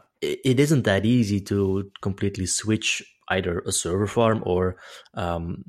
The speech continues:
the, the, the, I, I'm imagining if you're a cloud provider and you're selling hardware, it, it might not be that easy to suddenly start selling the A M D C P Us because it requires, as you say, a new motherboard, which might have implications for the memory slots that you have,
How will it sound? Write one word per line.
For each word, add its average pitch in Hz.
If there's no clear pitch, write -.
the, 87
the, -
the, -
I, -
I'm 90
imagining 92
if 90
you're 92
a 90
cloud 95
provider 101
and 95
you're 92
selling 101
hardware, 101
it, -
it 110
might 117
not 98
be 101
that 104
easy 107
to -
suddenly 98
start 98
selling 95
the 92
A 98
M 90
D 95
C 117
P 117
Us 123
because 101
it 98
requires, 95
as 107
you 107
say, 90
a 110
new 104
motherboard, 117
which -
might 107
have 98
implications 98
for 95
the 92
memory 101
slots 104
that 104
you 107
have, 101